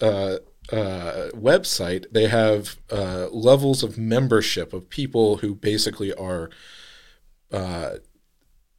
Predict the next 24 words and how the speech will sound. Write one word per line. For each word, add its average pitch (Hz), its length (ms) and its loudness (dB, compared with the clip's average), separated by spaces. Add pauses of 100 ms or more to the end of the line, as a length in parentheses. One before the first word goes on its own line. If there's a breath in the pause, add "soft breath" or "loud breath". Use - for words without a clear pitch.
(140)
these 107 300 -2
tech - 360 -2
companies. 117 540 0
So, 110 100 2
like, 98 200 -2
at 104 120 -4
the 95 60 -4 (120)
highest 131 320 2
level, 117 240 4
there's 101 220 0
Adobe, 120 720 4
Amazon, 110 560 0
Apple, 101 680 -2 (480 soft breath)
Google, 113 840 6
Meta, 110 880 4 (500)
Salesforce, 120 880 2
Microsoft, 113 680 2
Netflix. 113 880 -2 (640 soft breath)
And 113 120 -4
then 117 140 -2
the 110 100 0
next 131 400 0
one, 101 320 -4
which, - 400 -4